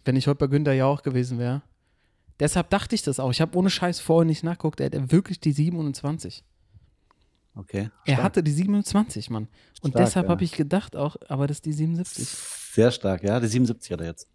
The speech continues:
Speaker 1: Aber er hatte dann auch mal die elf bei Wolfsburg. Bei
Speaker 2: Genau,
Speaker 1: Rostock
Speaker 2: weil ich
Speaker 1: siebenundzwanzig.
Speaker 2: Wollte ich grad sagen. Das waren noch die normalen, äh, Nummernzeiten.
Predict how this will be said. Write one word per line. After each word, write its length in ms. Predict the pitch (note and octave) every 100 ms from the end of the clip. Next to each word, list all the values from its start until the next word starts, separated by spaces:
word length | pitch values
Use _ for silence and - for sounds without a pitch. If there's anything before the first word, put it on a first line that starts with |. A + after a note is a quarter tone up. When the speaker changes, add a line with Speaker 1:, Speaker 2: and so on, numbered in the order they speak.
| _ -
Speaker 1:
Aber 160 | B2+
er 60 | B2
hatte 180 | C#3 D3
dann 160 | B2+
auch 80 | B2
mal 140 | C3 A#2+
die 120 | -
elf 440 | B2+ D#3+ F3+ - -
bei 160 | C3
Wolfsburg. 420 | B2+ D3 - A2
Bei 80 | A2+
Speaker 2:
Genau, 160 | A#2+ A#2+
Speaker 1:
Rostock 240 | A#2 D#3
Speaker 2:
weil 100 | G#2+
ich 60 | D3
Speaker 1:
siebenundzwanzig. 800 | E3+ D3 B2+ B2 C3 C3 - - _ _ _
Speaker 2:
Wollte 200 | - B2
ich 60 | -
grad 140 | G#2+
sagen. 380 | - A#2+ G#2 F2+ - -
Das 180 | - G2
waren 100 | A#2
noch 120 | A2
die 340 | G#2 G#2+ - - -
normalen, 720 | A#2 A2+ B2 C3 G#2 G2+ -
äh, 80 | A2
Nummernzeiten. 640 | G#2 G#2 F#2 G2 -